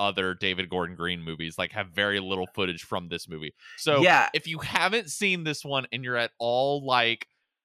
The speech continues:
Speaker 1: nervous about spoilers, I'm just gonna give you the heads up that, like, we're, we're gonna be fully spoiling this movie in this conversation.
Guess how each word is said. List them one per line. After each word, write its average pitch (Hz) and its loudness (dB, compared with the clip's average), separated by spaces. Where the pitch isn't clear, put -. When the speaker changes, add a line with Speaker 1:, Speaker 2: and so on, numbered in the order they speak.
Speaker 1:
nervous 127 0
about 131 2
spoilers, 110 0
I'm 120 -2
just 131 -4
gonna 135 -2
give 120 0
you 120 0
the 107 4
heads 104 0
up 95 -2
that, 104 -4
like, 90 0
we're, 123 0
we're 131 0
gonna 147 2
be 139 0
fully 143 0
spoiling 127 0
this 110 -4
movie 107 0
in 98 -2
this 98 -6
conversation. 98 -2